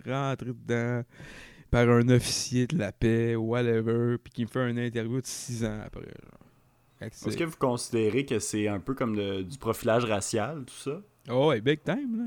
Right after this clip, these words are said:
Speaker 1: Chris, je commencerai pas à traîner mon masque Youpi à chaque fois, là. Ça a pas de sens. Tu considères gros, cette affaire-là ?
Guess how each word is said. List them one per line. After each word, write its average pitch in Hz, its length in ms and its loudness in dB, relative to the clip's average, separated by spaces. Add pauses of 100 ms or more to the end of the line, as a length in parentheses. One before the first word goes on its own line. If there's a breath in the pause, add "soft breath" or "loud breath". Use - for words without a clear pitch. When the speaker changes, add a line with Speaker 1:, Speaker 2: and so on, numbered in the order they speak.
(120)
Speaker 1:
Chris, 185 160 -2
je - 80 -6
commencerai 123 240 -2
pas 175 120 2
à 170 40 0
traîner 143 240 -2
mon 123 220 0
masque 147 260 2
Youpi 123 300 0
à 123 80 0
chaque 117 200 -2
fois, 156 220 -2
là. 202 180 -2 (380)
Ça 113 80 -2
a 120 60 2
pas 143 140 8
de 135 60 8
sens. 185 600 -2
Tu - 80 -4
considères 156 420 8
gros, 202 200 0
cette 196 100 -4
affaire-là ? 190 400 0